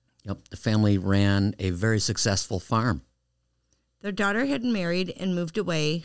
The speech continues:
Speaker 2: leaving the nearly adult boys and the parents to tend to the farm.
Speaker 1: One spring day in nineteen zero eight,
Speaker 2: That's
Speaker 1: John
Speaker 2: a long-ass time ago.
Speaker 1: It was a long time ago.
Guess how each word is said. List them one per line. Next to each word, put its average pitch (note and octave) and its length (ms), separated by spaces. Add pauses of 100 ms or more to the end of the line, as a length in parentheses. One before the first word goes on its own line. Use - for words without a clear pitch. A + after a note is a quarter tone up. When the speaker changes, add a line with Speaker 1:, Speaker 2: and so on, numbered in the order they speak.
(160)
Speaker 2:
leaving F3+ 600
the E3+ 280
nearly G#3+ 400
adult F3 440 (240)
boys E3 580
and A3+ 180
the A3 60
parents F3 460
to G3 140
tend D3+ 320
to D#3 120
the D#3 80
farm. C#3 380 (1040)
Speaker 1:
One E3+ 240
spring F3+ 400
day D#3+ 260
in G#2 180
nineteen B2+ 520
zero A2+ 460 (100)
eight, - 400 (580)
Speaker 2:
That's G#2+ 120
Speaker 1:
John A2+ 240
Speaker 2:
a G3 40
long-ass A#3+ 640
time B3+ 320
ago. G3 220
Speaker 1:
It - 120
was A#2+ 240
a E2+ 60
long G2+ 380
time G#2 200
ago. E2+ 280